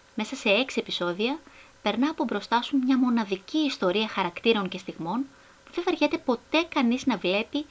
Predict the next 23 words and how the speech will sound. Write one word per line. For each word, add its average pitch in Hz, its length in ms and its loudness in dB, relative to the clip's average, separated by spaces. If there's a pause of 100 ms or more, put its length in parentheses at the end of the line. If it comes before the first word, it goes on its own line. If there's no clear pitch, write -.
(140)
σε - 200 2
οποιαδήποτε 226 720 0
εποχή 175 320 -6
και 233 100 -4
αν 220 60 0
γυριστεί. 165 460 -4 (800)
Ένα 196 120 -6
δια-, 190 320 -4
έργο 196 260 -2
διαχρονικό. 202 760 -4 (840)
Κάποτε 381 460 -2 (300)
αξίζει 175 320 -4
και 254 100 -4
να 254 60 4
διαβαστεί. - 480 -8 (1900)
Δύο. 240 440 2 (800)
Emily 226 480 6
Dickinson. 190 460 -2 (1080)
Μια 180 320 0
ροκ 254 240 4
σειρά 214 320 2
αυτοβιογραφικού 196 760 0
περιεχομένου, 196 800 -2